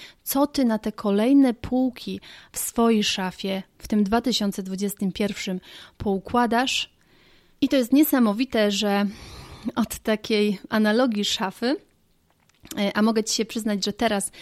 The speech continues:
w trakcie nagrywania tego podcastu, e, wymyśliłam to, jak to poukładać w tej szafie. Idealnie opisałam ci,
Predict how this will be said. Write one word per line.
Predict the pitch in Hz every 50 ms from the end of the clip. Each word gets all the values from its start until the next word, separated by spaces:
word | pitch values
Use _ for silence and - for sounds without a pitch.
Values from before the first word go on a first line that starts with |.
| - - -
w | - -
trakcie | - 240 233 - - 214
nagrywania | 196 196 190 196 196 190 202 202 196 190
tego | - 208 190 196 196
podcastu, | - 202 - - - 202 202 - - - 202 202 196 - - - - - - - -
e, | - - 202 - - _ -
wymyśliłam | 208 226 233 240 233 - - - 277 277 247 214 196 196 202
to, | - 226 196 190 190
jak | 190 190 208 208 202 196 - -
to | - 208
poukładać | 202 - 202 196 190 - 214 196 196 190 -
w | -
tej | - - 196 196
szafie. | - - 233 240 233 - 220 214 202 202 - - - - - - - - _ _ _ _ _ _ _ _ _ _ _ _ _ _ - - _ _
Idealnie | 240 202 214 202 - 220 233 226 208 202 190
opisałam | 190 - - - - - 202 202 202 196 196
ci, | 180 - - - 190 185 185 185 -